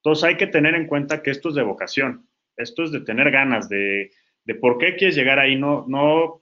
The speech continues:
no para hacerte rico, no, no, no. Se llega ahí para ayudar, y si tú quieres estar allí, es para ayudar. Entonces yo diría que eso se debe de tener muy presente.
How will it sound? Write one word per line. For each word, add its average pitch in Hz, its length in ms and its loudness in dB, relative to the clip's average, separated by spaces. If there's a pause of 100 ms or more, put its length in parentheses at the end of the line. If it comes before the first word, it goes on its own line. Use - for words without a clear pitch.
no 143 220 -2
para 160 180 4
hacerte 127 360 0
rico, 127 340 0
no, 123 120 -2
no, 110 140 -6
no. 98 220 -14 (160)
Se - 180 -6
llega 165 240 2
ahí 180 100 2
para 180 200 2
ayudar, 113 420 2 (160)
y 110 80 -12
si 113 120 -14
tú 147 120 -4
quieres 156 180 0
estar 139 220 2
allí, 151 260 2
es 131 140 -4
para 135 160 -2
ayudar. 98 240 -2
Entonces 147 320 -6
yo 170 100 0
diría 165 320 2
que - 80 -2
eso 165 180 -4
se - 140 -4
debe 139 220 4
de 165 80 6
tener 131 340 -2
muy 147 320 2
presente. 120 540 -8